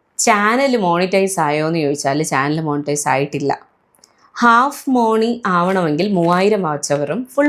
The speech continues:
മോണി ആവണമെങ്കിൽ നാലായിരം വാച്ച് അവറും, അങ്ങനെയാണ് എനിക്കറിയാവുന്നത്. അപ്പം അതൊന്നും എത്തിയിട്ടില്ല. ഒരു ഹാഫ് മോണി പോലും ആവേണ്ട ഒരു സിറ്റുവേഷൻ ഇതുവരെ എത്തിയിട്ടില്ല. വാച്ച് അവർ കുറവാണ്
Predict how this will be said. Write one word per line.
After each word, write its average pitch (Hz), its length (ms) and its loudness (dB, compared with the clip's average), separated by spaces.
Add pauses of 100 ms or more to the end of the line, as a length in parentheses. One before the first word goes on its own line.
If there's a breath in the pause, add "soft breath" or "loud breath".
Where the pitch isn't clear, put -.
മോണി 240 220 2
ആവണമെങ്കിൽ 175 580 -2
നാലായിരം 170 540 0
വാച്ച് 139 280 -2
അവറും, - 220 -8 (500 loud breath)
അങ്ങനെയാണ് 262 540 2 (120)
എനിക്കറിയാവുന്നത്. 175 880 0 (580 loud breath)
അപ്പം 294 240 2 (520)
അതൊന്നും 330 680 2
എത്തിയിട്ടില്ല. 247 640 0
ഒരു 220 220 2
ഹാഫ് 214 320 -2
മോണി 269 260 2
പോലും 240 300 2
ആവേണ്ട 202 400 0
ഒരു 214 180 2
സിറ്റുവേഷൻ 190 520 0
ഇതുവരെ 196 360 2
എത്തിയിട്ടില്ല. 156 440 -2
വാച്ച് 160 340 2
അവർ 196 140 0 (540 loud breath)
കുറവാണ് 190 500 2